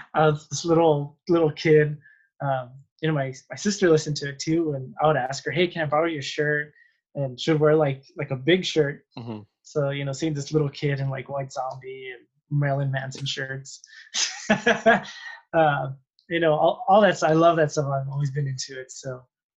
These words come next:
Speaker 1: um, you know, for the band, it's like, I'm sure there are other kids and other people that like it and, you know, just
Speaker 2: Yeah.
Speaker 1: be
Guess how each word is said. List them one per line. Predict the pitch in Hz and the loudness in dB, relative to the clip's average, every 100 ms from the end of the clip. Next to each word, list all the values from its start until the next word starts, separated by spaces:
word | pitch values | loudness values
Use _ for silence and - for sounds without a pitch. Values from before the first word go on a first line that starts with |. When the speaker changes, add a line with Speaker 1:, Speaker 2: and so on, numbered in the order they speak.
| _ _ | _ _
Speaker 1:
um, | 131 123 127 139 _ _ _ _ _ _ _ _ - | -8 -6 -8 -14 _ _ _ _ _ _ _ _ -4
you | 147 | -2
know, | |
for | 139 147 | 0 -4
the | |
band, | 131 135 143 135 | -2 -4 -2 -4
it's | 131 - | -8 -8
like, | 139 131 - | -6 -8 -10
I'm | |
sure | 139 185 | -2 4
there | 165 151 | 6 6
are | |
other | 147 156 139 _ _ - | 4 4 2 _ _ -2
kids | 143 139 135 | 0 0 -8
and | 131 127 | -12 -12
other | 143 143 | -6 -6
people | 139 139 135 123 | -6 -8 -10 -12
that | 120 - - | -12 -14 -10
like | 135 131 131 | -8 -8 -10
it | 127 | -14
and, | - _ _ _ _ - | -14 _ _ _ _ -4
you | 170 | 0
know, | 196 | 0
just | 160 151 - - _ _ _ | -2 -8 -10 -18 _ _ _
Speaker 2:
Yeah. | 117 117 104 110 _ _ _ _ _ _ _ _ _ - | -4 -2 -2 -6 _ _ _ _ _ _ _ _ _ -8
Speaker 1:
be | 147 143 143 139 | -4 -4 -4 -6